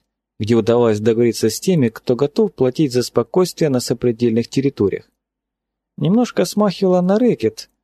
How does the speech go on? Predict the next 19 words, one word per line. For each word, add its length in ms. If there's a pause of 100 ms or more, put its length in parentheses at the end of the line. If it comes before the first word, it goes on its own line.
(180)
но 120
не 120
слишком, 540 (600)
потому 340
что 180
в 60
случае 340
отказа 480
платить 440
кубинцы 460
безобразие 640
не 120
устраивали, 760
а 80
просто 360
перебирались 760
в 20
другие 360
районы. 400